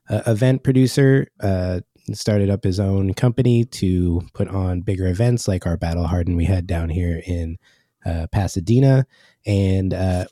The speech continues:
upcoming next year, uh, we have a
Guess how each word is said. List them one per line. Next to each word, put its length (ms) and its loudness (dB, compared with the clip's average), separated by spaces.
upcoming 600 2
next 340 0
year, 600 2
uh, 80 0
we 140 -2
have 340 0
a 440 0